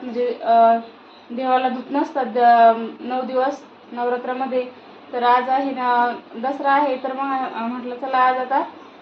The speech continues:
अ, देव सर्व धुवून घेऊया, म्हणजे देवाला आंघोळ घालूया. तर, अ, म्हटलं चला तुमच्यासोबत पण शेअर करूया,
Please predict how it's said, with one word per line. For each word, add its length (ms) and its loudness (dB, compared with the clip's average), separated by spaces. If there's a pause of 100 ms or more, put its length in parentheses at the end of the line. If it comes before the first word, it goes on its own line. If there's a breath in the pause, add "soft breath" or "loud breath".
(180)
अ, 180 -6
देव 260 -4
सर्व 320 -4 (520)
धुवून 220 -4
घेऊया, 360 0 (460)
म्हणजे 240 -8 (240)
देवाला 420 0
आंघोळ 420 2
घालूया. 460 0 (680)
तर, 180 -2
अ, 220 -2
म्हटलं 340 -8
चला 220 -4
तुमच्यासोबत 500 -6
पण 260 -6
शेअर 240 -4
करूया, 440 -6